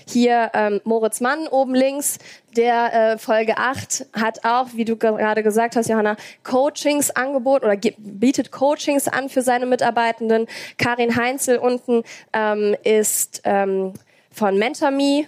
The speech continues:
Sie gibt Mentoring-Programme und natürlich auch für die Mitarbeitenden. Jana Linke ist, ähm, Journalistin und Jana hat verschiedene Arbeitszeitmodelle, also da flexibel arbeiten. Sie ist zwar bei N T V angestellt,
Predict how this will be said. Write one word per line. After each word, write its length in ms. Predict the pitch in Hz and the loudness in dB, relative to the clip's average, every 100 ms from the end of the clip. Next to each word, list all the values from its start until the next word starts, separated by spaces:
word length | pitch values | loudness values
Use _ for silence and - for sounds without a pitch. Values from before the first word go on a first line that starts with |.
| _ | _
Sie 300 | - 220 220 | -8 -2 0
gibt 220 | 185 202 | 0 -4
Mentoring-Programme 1120 | 214 233 294 269 269 269 - 240 233 233 240 233 | -2 -4 -2 0 0 0 -6 -4 -4 0 0 2
und 140 | 208 | 2
natürlich 440 | 202 202 233 226 214 | 2 2 0 2 0
auch 100 | 208 | -2
für 100 | 202 | -2
die 80 | |
Mitarbeitenden. 800 | 208 254 240 226 220 220 220 214 214 - - | -2 0 0 0 -2 -2 0 0 0 -10 -6
Jana 260 | 220 220 220 | -4 0 2
Linke 680 | 233 277 - 277 262 262 - | 2 0 0 2 2 2 2
ist, 400 | 220 226 - - | 0 0 -6 -4
ähm, 400 | 214 208 202 202 | -2 0 0 0
Journalistin 720 | 202 202 240 330 - 269 262 - - _ | 2 2 2 0 0 0 0 -10 -20 _
und 280 | 226 226 220 | -2 0 -2
Jana 380 | 214 226 226 220 | -2 0 -2 -2
hat 100 | 214 | -2
verschiedene 840 | 226 220 226 220 208 196 190 214 - | -2 -2 0 2 4 2 0 -4 -6
Arbeitszeitmodelle, 1500 | 226 247 247 247 - - 247 233 240 233 220 226 233 233 233 | -2 0 -2 -2 -4 -2 -2 -2 -2 -2 2 2 4 2 2
also 200 | 202 196 | 0 -2
da 140 | 208 | -2
flexibel 580 | 220 214 - - 233 214 | 0 -4 -2 -2 0 0
arbeiten. 520 | - 208 226 226 226 | 0 0 0 0 -2
Sie 80 | 214 | -2
ist 140 | 226 | 0
zwar 140 | - 214 | 0 0
bei 100 | 214 | 0
N 160 | 214 | 0
T 80 | 240 | -2
V 160 | 220 220 | 0 -2
angestellt, 840 | - 208 247 254 - 233 247 | -2 -2 -2 -4 0 2 2